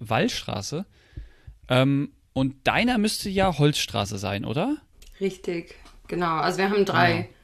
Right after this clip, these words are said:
Speaker 2: drei Standorte und, äh, da sind dann ja die Fachbereiche bisher aufgeteilt. Das heißt, wir sind noch gar nicht so die, die geschlossene Hochschule. Ich glaub, bei, bei der J G U ist ja schon relativ viel einfach zusammen. Großer Campus, aber alles zusammen. Und bei uns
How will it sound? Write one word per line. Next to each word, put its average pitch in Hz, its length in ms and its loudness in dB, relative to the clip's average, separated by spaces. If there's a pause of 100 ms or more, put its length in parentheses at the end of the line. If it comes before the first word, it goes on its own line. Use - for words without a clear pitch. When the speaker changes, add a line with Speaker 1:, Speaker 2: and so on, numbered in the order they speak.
(540)
Speaker 2:
drei 190 180 6
Standorte 226 1120 4
und, 180 600 0
äh, 165 460 -4 (200)
da 165 220 0
sind 180 260 0
dann 165 440 -2 (100)
ja 175 140 2
die 165 120 0
Fachbereiche 165 520 0
bisher 165 340 -2
aufgeteilt. 165 760 -6
Das 165 160 -6
heißt, 160 280 -6
wir 151 80 -8
sind 170 100 -4
noch 156 160 -6
gar 156 120 0
nicht 156 140 -4
so 156 340 -4 (840)
die, 175 320 2
die 156 120 -2
geschlossene 196 480 2
Hochschule. 175 400 0
Ich 185 80 0
glaub, 208 160 4
bei, 214 160 8
bei 190 160 4
der 196 160 6
J 202 80 -8
G 220 80 2
U 196 100 4
ist 247 100 0
ja 196 80 4
schon 190 240 4
relativ 175 520 2
viel 160 360 -2
einfach 156 580 -4
zusammen. 160 460 0
Großer 214 320 4
Campus, 247 420 0
aber 196 180 6
alles 180 240 0
zusammen. 156 440 -2
Und 151 140 -4
bei 147 140 0
uns - 420 -2